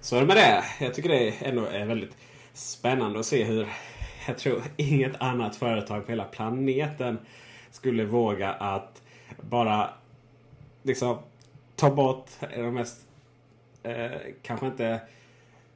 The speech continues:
marknadsmäss-, eller vad man säger, marknadsföringsmässigt, eh, mest kompetenta produkten. Det är lite av en doldis för den stora massan, men det är en, det finns väl någon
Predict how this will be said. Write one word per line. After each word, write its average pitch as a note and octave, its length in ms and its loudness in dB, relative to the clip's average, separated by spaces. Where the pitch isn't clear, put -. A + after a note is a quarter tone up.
marknadsmäss-, A#2+ 720 -2
eller C3 200 -2
vad B2+ 100 -8
man A#2 100 -8
säger, A2+ 260 -4
marknadsföringsmässigt, B2+ 1000 -4
eh, G2+ 560 -10
mest - 580 -8
kompetenta G#2+ 520 -6
produkten. F#2+ 580 -6
Det G#2 80 -2
är G#2 60 2
lite A2+ 200 0
av G2 80 -2
en G2+ 100 -4
doldis G2 680 -2
för - 80 -12
den G#2 80 -4
stora G#2+ 480 0
massan, A#2 520 0
men G#2 140 -4
det A2+ 80 0
är A2 260 0
en, A#2+ 180 -6
det - 100 -12
finns B2 240 0
väl A2+ 120 -6
någon B2+ 180 0